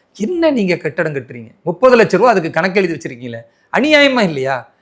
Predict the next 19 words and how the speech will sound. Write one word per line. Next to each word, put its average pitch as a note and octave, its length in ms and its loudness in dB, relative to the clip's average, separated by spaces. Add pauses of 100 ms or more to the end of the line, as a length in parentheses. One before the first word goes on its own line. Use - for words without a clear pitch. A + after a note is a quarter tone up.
(120)
ரெண்டு D4 340 4
நாள்ல D4 340 6
விழுகுமா? E3+ 540 2 (540)
நீங்க C#4 220 2
பீகாரை C4+ 500 4
பத்தி A#3 200 -4
பேசுறீங்களே, A#3 520 6
"ஏப்பா, A3+ 300 4
இங்க F3 200 -2
பாரு, E3 380 -2 (140)
உன் D3+ 120 -18
தஞ்சை F3 340 0
மாவட்டத்துல D#3+ 400 0
பாரு D3+ 200 2
லட்சணம்" C3+ 380 -14 (220)
அப்படின்னு D#3+ 240 -10
நாங்க E3 180 -6
சொல்ல D#3 180 -8
முடியாதா? A#2+ 340 -8